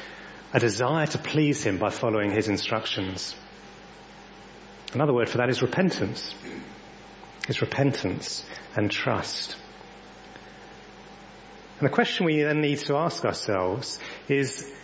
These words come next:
well, have we experienced a change in our hearts? Have we experienced that change that so we love God and we delight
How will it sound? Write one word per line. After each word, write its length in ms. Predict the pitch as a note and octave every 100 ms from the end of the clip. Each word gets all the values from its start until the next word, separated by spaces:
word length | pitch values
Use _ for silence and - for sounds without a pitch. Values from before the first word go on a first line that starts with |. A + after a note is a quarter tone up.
| - - - -
well, 140 | E3 E3
have 260 | D#3+ G3+
we 140 | G#3 F#3+
experienced 760 | - - D#3 D#3 B2 G2+ -
a 60 | C#3
change 380 | - A2 G#2+ B2+
in 40 |
our 140 | D3+
hearts? 680 | C3 G#3 D3+ - - - - - - - - - - - - - - - - -
Have 180 | D3 D3
we 80 | A3
experienced 440 | - D#3 C#3 -
that 140 | C3+
change 440 | - D#3 C#3+ C#3 -
that 100 | B2
so 180 | - A#2
we 140 | G#2+
love 380 | A#2 E3+ F3+ -
God 320 | F3 G#3 - - -
and 120 | C3 B2
we 60 |
delight 640 | A#2+ B2+ C3 B2+ C3+ -